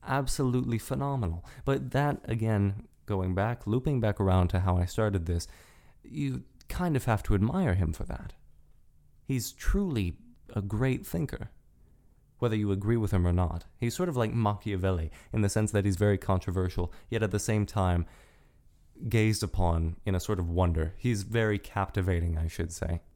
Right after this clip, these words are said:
But, so, unfortunately, folks, I'm gonna need to leave you here.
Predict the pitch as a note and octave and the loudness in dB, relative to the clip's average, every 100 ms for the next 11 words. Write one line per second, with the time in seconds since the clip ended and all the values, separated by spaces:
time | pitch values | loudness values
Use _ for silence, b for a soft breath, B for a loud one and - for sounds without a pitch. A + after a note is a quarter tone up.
0 | - - - - _ _ - B2 A2+ - | -14 -6 -6 -8 _ _ -8 -6 -6 -8
1 | - - A#2 E3 D#3+ A2 G2+ F2 - F2 | -12 -6 -4 -4 -6 -4 -4 -4 -2 -4
2 | F2+ - - A2 B2+ A2+ G#2 F#2+ F#2+ F2+ | -6 -12 -6 -2 0 0 0 0 0 0
3 | G2+ F2+ F2+ E2+ F2+ D#2+ | -2 0 -2 -2 -4 -6